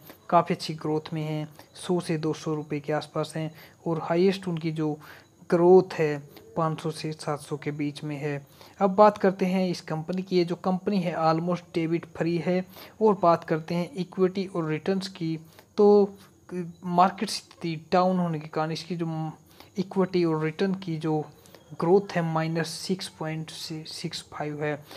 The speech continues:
और बात करते हैं इसकी ग्रोथ की, यदि हम करंट सिचुएशन में इस शेयर की वैल्यू देखते हैं, तो इसकी जो वैल्यू है, चार रुपये के आसपास है। और इसकी जो ग्रोथ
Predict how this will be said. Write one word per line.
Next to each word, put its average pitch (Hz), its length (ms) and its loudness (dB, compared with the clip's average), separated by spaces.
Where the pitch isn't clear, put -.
और 196 100 4
बात 196 260 4
करते 196 260 2
हैं 190 60 2
इसकी 190 200 -4
ग्रोथ 165 300 -2
की, 180 260 0
यदि 190 160 2
हम 196 180 0
करंट 202 340 2
सिचुएशन 185 460 -4
में 190 180 -2
इस 170 180 -4
शेयर 160 140 -4
की 160 140 -6
वैल्यू 151 480 -6
देखते 170 320 -4
हैं, 170 360 -4
तो 202 200 6
इसकी 190 260 -2
जो 175 140 2
वैल्यू 160 360 -2
है, 160 220 0
चार 180 200 0
रुपये 151 260 -4
के 151 280 -6
आसपास 156 680 -4
है। 151 280 -2
और 185 180 6
इसकी 196 280 -4
जो 208 140 6
ग्रोथ 180 260 2